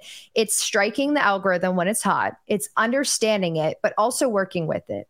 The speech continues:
right? Like, a lot of people are, "Oh man, the algorithm, it's the algorithm." But no, it's not the algorithm. It's, you're not providing what your viewers and your followers truly want. And that's your job, right? As this community leader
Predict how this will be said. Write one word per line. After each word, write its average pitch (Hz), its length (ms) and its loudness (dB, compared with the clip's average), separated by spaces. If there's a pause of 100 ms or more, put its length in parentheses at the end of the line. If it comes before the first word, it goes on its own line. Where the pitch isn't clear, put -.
right? 185 280 0
Like, 190 160 0
a 214 40 0
lot 233 140 2
of 233 60 -4
people 214 220 0
are, 165 80 4
"Oh 190 160 2
man, 190 240 2
the - 180 -2
algorithm, 196 600 -2
it's 220 180 -2
the 214 140 2
algorithm." 185 520 0
But - 160 -6
no, 220 240 2
it's 233 240 0
not 262 280 0
the 175 140 0
algorithm. 156 460 -2
It's, 196 200 -2
you're 226 120 2
not 294 240 2
providing 190 920 0 (360)
what 214 260 0
your 214 180 2
viewers 202 420 0
and 190 120 0
your 180 100 2
followers 175 560 0
truly 170 380 -2
want. 170 500 0
And 202 140 2
that's 196 240 -2
your 220 260 2
job, 214 500 2
right? 185 380 2 (360)
As 190 360 2
this 202 220 -2
community 247 560 0
leader 185 480 2